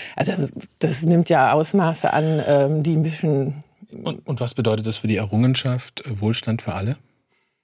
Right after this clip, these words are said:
Speaker 1: Ja, im Prinzip werden einige wenige dann eben bestimmen, wer bekommt wie viel von dem Wohlstandskuchen ab und unter welchen Bedingungen wird er erstellt werden. Und das ist ja genau das, wo wir mit Demokratien und einer liberalen Werteordnung und einer Chancengerechtigkeit als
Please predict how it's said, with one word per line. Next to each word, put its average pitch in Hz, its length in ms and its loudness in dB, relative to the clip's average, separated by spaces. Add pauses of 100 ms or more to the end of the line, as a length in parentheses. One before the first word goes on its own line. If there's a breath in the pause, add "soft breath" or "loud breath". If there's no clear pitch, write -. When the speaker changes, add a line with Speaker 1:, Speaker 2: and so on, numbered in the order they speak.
(280)
Speaker 1:
Ja, 202 120 6
im 156 100 0
Prinzip 156 380 -2
werden 165 180 2
einige 156 340 2
wenige 180 320 4
dann 175 160 -2
eben 156 160 -2
bestimmen, 170 440 2
wer - 180 2 (300)
bekommt 170 560 -6
wie 165 100 2
viel 160 160 0
von 160 160 0
dem 156 140 0
Wohlstandskuchen 151 640 -4
ab - 280 -2 (380 loud breath)
und - 160 2
unter 160 180 2
welchen 156 220 2
Bedingungen 165 560 2
wird 156 180 0
er 151 340 0
erstellt 190 500 2
werden. 147 260 0
Und 147 140 -2
das 151 160 -4
ist 151 100 -8
ja 151 100 0
genau 143 300 0
das, 156 280 -2
wo 165 120 -2
wir 160 120 0
mit 156 200 -2
Demokratien 180 680 2
und 170 100 -2
einer 165 80 0
liberalen 202 580 4
Werteordnung 233 720 0
und 165 160 -2
einer 151 160 0
Chancengerechtigkeit 190 1400 0
als - 180 -4